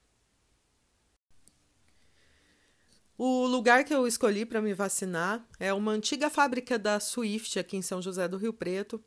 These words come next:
E é bem aberto, bem arejado, que eu presto atenção em todas essas coisas. Eu acompanho muitos, é, canais de cientistas, né, que,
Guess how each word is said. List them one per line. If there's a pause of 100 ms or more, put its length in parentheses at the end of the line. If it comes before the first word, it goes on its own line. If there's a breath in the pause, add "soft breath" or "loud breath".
(580 soft breath)
E
é
bem
aberto,
bem
arejado,
que
eu
presto
atenção
em
todas
essas
coisas. (840 soft breath)
Eu
acompanho
muitos,
é,
canais (220)
de
cientistas,
né,
que,